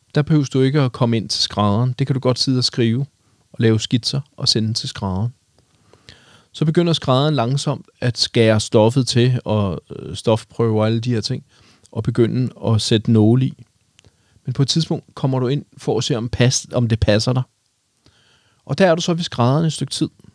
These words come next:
hvor han tager mål og sørger for at passe jakken til eller stoffet til. Og så træder du ud, og så arbejder skrædderen videre. Og så når den er ved at være færdig, så kommer du ind og prøver det igen.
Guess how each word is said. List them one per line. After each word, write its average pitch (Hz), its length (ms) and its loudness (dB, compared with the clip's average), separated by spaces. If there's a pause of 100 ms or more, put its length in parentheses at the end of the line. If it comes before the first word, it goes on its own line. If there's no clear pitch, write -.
(640)
hvor 123 240 2
han 120 140 2
tager 117 180 0
mål 131 380 4
og 110 220 -2 (360)
sørger 117 260 2
for 98 260 2
at - 80 -8
passe - 320 -4 (840)
jakken 104 440 0
til 110 300 2
eller 104 160 -4
stoffet 110 440 0
til. 113 160 -4 (1080)
Og 170 100 -6
så - 100 -10
træder 160 320 0
du 123 80 0
ud, 180 140 0 (320)
og - 80 -8
så - 80 -2
arbejder 160 400 0
skrædderen 135 520 2
videre. 156 240 -2 (1000)
Og - 120 -8
så 196 100 0
når 156 220 2
den 135 160 -2
er 123 60 2
ved 123 120 2
at 107 100 0
være 104 100 -2
færdig, 131 360 0
så 147 80 2
kommer 139 240 0
du 131 60 2
ind 131 200 0
og 123 80 -8
prøver 123 340 2
det 131 80 2
igen. 120 320 -2